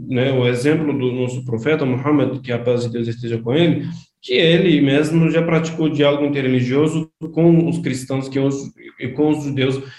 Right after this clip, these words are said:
eh, lá na cidade de Medina, eh, a partir do ano seis-, seiscentos e vinte e dois da Era Comum,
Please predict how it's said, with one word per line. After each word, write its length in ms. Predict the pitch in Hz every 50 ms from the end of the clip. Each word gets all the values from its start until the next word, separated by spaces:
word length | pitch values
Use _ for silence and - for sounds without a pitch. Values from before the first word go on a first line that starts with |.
| - _ _ -
eh, 880 | 135 120 117 117 117 117 113 110 107 110 - 90 92 87 - - 135 123
lá 300 | 123 127 127 139 143 147
na 100 | 147 143
cidade 320 | 143 131 131 127 131 131
de 100 | 131 143
Medina, 800 | 151 147 143 127 123 135 147 147 135 127 123 117 - - - - - -
eh, 420 | - 123 117 113 113 113 113 113 113 - - - - -
a 60 | 139
partir 840 | 123 - 135 127 127 127 - - 143 143 143 143 143 139 - - - _ _ - 139 120 117
do 140 | 117 127
ano 260 | 123 123 131 135 135 127
seis-, 560 | 131 131 127 123 - - - 139 - - -
seiscentos 380 | 131 123 - - 139 135 135
e 40 | 139
vinte 120 | 143 139 143
e 40 |
dois 220 | 123 123 127 127 127
da 100 | 127 120
Era 200 | 120 123 127 127
Comum, 480 | - 147 143 143 151 170 170 170 -